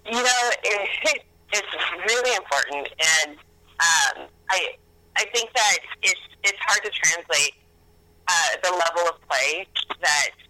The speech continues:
the, the freedom or the representative teams from the various countries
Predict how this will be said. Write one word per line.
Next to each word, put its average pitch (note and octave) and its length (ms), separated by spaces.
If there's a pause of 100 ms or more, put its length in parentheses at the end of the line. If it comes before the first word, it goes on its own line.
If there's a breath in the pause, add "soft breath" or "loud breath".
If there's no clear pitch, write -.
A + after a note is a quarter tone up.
(340)
the, D#3+ 160 (380)
the F3 80 (100)
freedom F3+ 420
or E3 120
the F3+ 80
representative E3+ 640 (100)
teams C#3+ 320
from E3 120
the D3 60
various D3 340
countries D#3 320